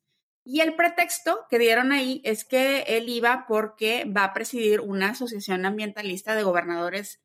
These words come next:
de todo el mundo. Yo de curiosa me metí entonces al sitio web de la, de esta organización, de esta asociación, y pues era un sitio ahí hecho al vapor, prácticamente vacío.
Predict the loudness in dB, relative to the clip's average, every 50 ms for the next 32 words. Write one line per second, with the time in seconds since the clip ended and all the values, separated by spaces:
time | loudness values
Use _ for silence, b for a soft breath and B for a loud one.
0 | _ _ -2 0 0 0 2 2 2 4 4 6 6 6 6 4 4 2 -2 -2
1 | -2 -2 -2 -2 -2 -4 -6 -8 _ _ _ _ _ _ -4 2 4 4 4 6
2 | 4 2 0 0 0 2 2 4 4 4 2 2 2 0 0 0 0 0 -2 0
3 | 0 0 0 0 0 0 -2 -2 -2 -2 -4 -4 -2 -2 -4 -4 -6 -8 -8 -6
4 | -6 -4 -2 0 0 0 0 0 0 0 0 0 -2 -4 -14 _ _ _ -12 -12
5 | -10 -6 -4 -4 -2 -2 -2 -4 -4 -6 -6 -6 -4 0 0 2 2 2 0 -2
6 | -4 -6 -6 -8 -6 -6 -6 -4 -4 -4 -2 0 0 0 -2 -2 _ -2 -2 -2
7 | -2 -4 -6 -4 0 2 2 2 4 2 0 0 2 2 2 4 4 4 2 2
8 | 2 0 -2 -4 -2 -4 -4 -2 0 0 2 2 2 2 0 0 -2 0 0 -2
9 | -4 -8 _ _ -6 -6 -6 -6 -6 -6 -4 -4 -4 -4 -2 -2 0 0 0 -2
10 | -2 -6 -4 -2 -2 -2 -4